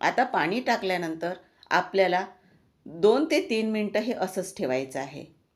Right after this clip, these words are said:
आता दोन ते तीन मिनटं झालेले आहेत आणि आता बघा, एक अशी चाळणी मी घेतलेली आहे आणि खाली एक भांडं घेतलेलं आहे. तर आता आपल्याला हे पूर्ण पोहे या चाळणीवर काढायचे आहेत,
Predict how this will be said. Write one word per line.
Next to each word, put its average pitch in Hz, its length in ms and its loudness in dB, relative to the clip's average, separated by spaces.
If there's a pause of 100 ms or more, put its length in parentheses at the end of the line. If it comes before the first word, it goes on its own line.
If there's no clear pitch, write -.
(1080)
आता 185 220 2
दोन 185 300 0
ते 233 100 4
तीन 202 280 -2
मिनटं 190 320 0
झालेले 151 400 -4
आहेत 143 280 -6 (420)
आणि 175 240 -2
आता 165 360 -2
बघा, 175 220 0
एक 180 200 0
अशी 165 200 -4
चाळणी 165 420 0
मी 240 120 0
घेतलेली 160 460 0
आहे 151 240 0
आणि 170 280 -2
खाली 156 260 -4
एक 160 100 -4
भांडं 151 300 -4
घेतलेलं 143 400 -10
आहे. 143 220 -16 (560)
तर 254 120 4
आता 226 360 2
आपल्याला 185 360 2
हे 202 180 -4
पूर्ण 170 380 -2
पोहे 165 300 -4
या 185 140 0
चाळणीवर 156 560 -4
काढायचे 156 520 -4
आहेत, 131 280 -8